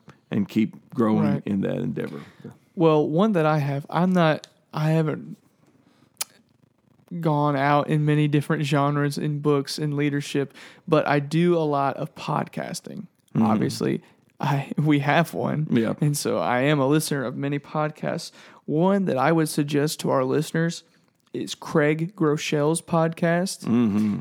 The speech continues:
Speaker 2: It, his leadership podcast is a wonderful tool on
Speaker 1: It's a
Speaker 2: how to
Speaker 1: great
Speaker 2: deal
Speaker 1: tool.
Speaker 2: with peop-, people.
Speaker 1: Yeah.
Speaker 2: Uh, <laughs> his voice sometimes could be monotone, uh, and kinda hard to listen to for long periods of time,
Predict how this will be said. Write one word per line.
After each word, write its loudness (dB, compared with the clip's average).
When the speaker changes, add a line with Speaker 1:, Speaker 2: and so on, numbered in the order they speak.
Speaker 2:
It, 0
his 2
leadership 2
podcast 0
is 0
a -2
wonderful -2
tool 0
on -4
Speaker 1:
It's -6
a -2
Speaker 2:
how 4
to 2
Speaker 1:
great 0
Speaker 2:
deal 4
Speaker 1:
tool. 4
Speaker 2:
with 0
peop-, -2
people. 2
Speaker 1:
Yeah. -4
Speaker 2:
Uh, 0
<laughs> -20
his -2
voice 2
sometimes 0
could 0
be 2
monotone, 0
uh, -2
and -2
kinda 2
hard 2
to 0
listen 0
to 0
for -2
long 0
periods 0
of -4
time, -2